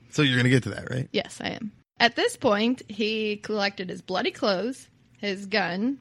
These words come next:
Speaker 2: his cartridges from the shells that he put in there. He put the cartridges from the gun and his clothes into a pillowcase, and then he got ready for work and drove to Long Island where the dealership was.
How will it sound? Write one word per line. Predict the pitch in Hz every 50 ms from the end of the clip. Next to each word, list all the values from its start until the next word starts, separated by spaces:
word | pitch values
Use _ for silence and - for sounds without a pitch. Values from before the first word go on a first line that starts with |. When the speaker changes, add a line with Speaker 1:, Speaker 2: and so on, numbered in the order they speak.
| _ -
Speaker 2:
his | 202 208 208 202 202 202 202 202 202 202 - - _ _ _
cartridges | - 226 220 220 - 247 247 254 262 285 - -
from | - 208 202 208 214
the | 254
shells | 247 - 208 190 190 196 202
that | 208 208 208
he | 220
put | 208 - 190 185
in | 175 180
there. | 180 180 214 208 - -
He | 214 208
put | - 254 214 185 - 190
the | 185 190 190 185 185 185 185 180 175 - - - -
cartridges | - 262 262 277 302 294 302 311 294 302 302 294 - - _ _
from | - 240 226 220 220 220 220 214 208 - - _ _ _ _ _ -
the | 190 214 208 202 208
gun | 185 202 185 160 170 175 180 185 196 196 -
and | - 190 202
his | 226 233
clothes | - - 277 254 254 254 262 262 -
into | - 220 214 208 214 208
a | -
pillowcase, | - - - 311 302 311 302 302 294 277 285 269 - - - - - _
and | - 202 202 202 202 196 190 190 196 196
then | 196 208 220
he | 214 220 185 175 170 - _ _ _
got | - 269 311 311 -
ready | 233 247 247 254
for | 262 - 285 262
work | 202 190 185 190 - - _ -
and | - 220 208 214 214
drove | 208 208 208 196 202
to | - 269
Long | 254 262 269 269 254
Island | 208 190 190 196 202 220 202
where | 185 180 180
the | 185
dealership | 220 311 359 330 262 - - - -
was. | - 82 - - - -